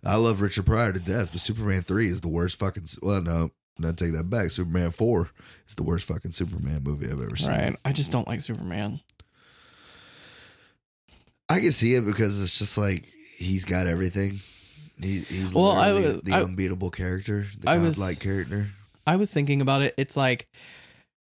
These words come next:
Speaker 2: his weakness isn't something, it's not some, it's not a physical ability.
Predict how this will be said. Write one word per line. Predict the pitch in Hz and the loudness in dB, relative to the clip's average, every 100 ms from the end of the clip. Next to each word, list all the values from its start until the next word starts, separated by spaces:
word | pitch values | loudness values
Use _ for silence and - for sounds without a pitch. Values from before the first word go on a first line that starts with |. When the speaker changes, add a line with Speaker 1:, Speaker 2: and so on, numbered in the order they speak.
| _ _ | _ _
Speaker 2:
his | - 190 151 | 2 2 4
weakness | 156 202 165 202 - - 151 | 2 2 0 0 0 -2 0
isn't | 156 160 | 2 2
something, | - 139 143 143 143 143 135 139 - _ _ _ | 2 0 0 0 2 2 0 -4 -12 _ _ _
it's | 143 143 | 0 2
not | 156 - | 2 2
some, | 147 139 | 0 0
it's | 120 - - | -2 -2 2
not | 143 | 2
a | |
physical | 143 139 135 127 117 | 2 2 2 2 0
ability. | 110 98 82 50 - | 0 -2 -2 -4 -4